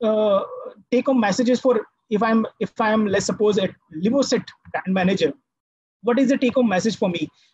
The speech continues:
The take-home message for me is, yes, keep on harping, uh, of, on your strength, which is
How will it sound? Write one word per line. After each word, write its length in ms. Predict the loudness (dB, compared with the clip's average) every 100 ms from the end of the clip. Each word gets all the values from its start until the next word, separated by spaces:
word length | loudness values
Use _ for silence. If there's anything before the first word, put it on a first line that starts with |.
| -4
The 80 | 0
take-home 320 | 2 4 2
message 240 | 2 0
for 160 | 2 2
me 300 | 4 4 2
is, 180 | 0 -4 _ _ _ -2
yes, 340 | 0 0 -6 _ _ _ _ _ _ 2
keep 260 | 2 2 _ -20 -4
on 260 | 0 2
harping, 720 | 0 0 0 0 2 0 0 -6 _ -8
uh, 440 | -2 0 2 0 -2
of, 260 | -4 -4 -4
on 140 | 0 2
your 160 | 0
strength, 480 | 0 -2 0 0 -2
which 180 | -6 -2
is 240 | -2 -2